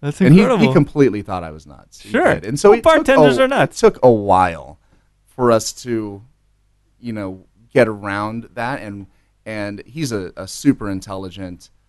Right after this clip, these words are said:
Speaker 2: uh, just really, um, he doesn't make a lot of, like, emotional decisions.
Speaker 1: Yeah. Very, uh, what's the word? Pragmatic, maybe?
Speaker 2: Yeah.
Speaker 1: Yeah.
Speaker 2: Yeah. He and I are really different in that regard. Like,
Speaker 1: You're a
Speaker 2: I'm,
Speaker 1: feeler,
Speaker 2: I'm
Speaker 1: he's
Speaker 2: more
Speaker 1: a
Speaker 2: the creative,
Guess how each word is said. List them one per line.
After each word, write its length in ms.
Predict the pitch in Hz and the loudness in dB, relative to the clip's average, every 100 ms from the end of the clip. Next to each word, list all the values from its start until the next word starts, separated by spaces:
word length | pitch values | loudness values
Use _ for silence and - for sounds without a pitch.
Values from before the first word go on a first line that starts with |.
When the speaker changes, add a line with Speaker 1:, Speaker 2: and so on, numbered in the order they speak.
| _ _ | _ _
Speaker 2:
uh, 420 | 101 98 92 90 87 85 76 _ _ _ _ _ _ _ _ _ _ | -14 -12 -12 -14 -16 -18 -20 _ _ _ _ _ _ _ _ _ _
just 200 | 113 104 | -20 -18
really, 720 | 104 110 123 113 104 92 92 _ _ _ - | -16 -2 0 0 -4 -10 -16 _ _ _ -18
um, 340 | 98 92 90 | -14 -12 -12
he 100 | 123 | -14
doesn't 180 | 202 165 | -6 -4
make 140 | 113 95 | -4 -4
a 40 | |
lot 140 | 98 | -8
of, 60 | 87 | -8
like, 140 | 82 - _ - | -12 -20 _ -16
emotional 500 | 101 92 90 80 76 | -12 -10 -12 -16 -20
decisions. 300 | 80 65 131 | -20 -10 -2
Speaker 1:
Yeah. 200 | 120 104 - _ _ _ _ _ | -2 -2 -10 _ _ _ _ _
Very, 220 | 135 147 139 | 0 2 0
uh, 60 | |
what's 200 | 139 147 | -4 -6
the 60 | 127 | -8
word? 200 | 123 107 | -10 -8
Pragmatic, 480 | 117 113 117 156 - | -10 -6 -6 -6 -12
maybe? 220 | 202 208 196 | -18 -18 -4
Speaker 2:
Yeah. 320 | 120 123 82 | 2 4 2
Speaker 1:
Yeah. 160 | 120 - | -6 -14
Speaker 2:
Yeah. 220 | - 92 90 | -16 -14 -4
He 140 | 208 | 0
and 80 | 214 | 2
I 80 | 139 | 2
are 80 | 113 | 0
really 220 | 107 90 | -4 -8
different 440 | 92 82 78 64 | -14 -18 -20 -20
in 100 | - | -16
that 120 | 90 71 | -16 -14
regard. 320 | 78 78 76 | -16 -16 -14
Like, 120 | 90 | -4
Speaker 1:
You're 100 | 135 | -4
a 40 | |
Speaker 2:
I'm, 60 | 107 | -2
Speaker 1:
feeler, 340 | 139 135 131 | 0 0 2
Speaker 2:
I'm 80 | 135 | 4
Speaker 1:
he's 40 | 156 | 6
Speaker 2:
more 120 | 143 | 6
Speaker 1:
a 40 | |
Speaker 2:
the 80 | 117 | 4
creative, 720 | 107 117 113 107 104 98 | -4 -4 0 0 0 -4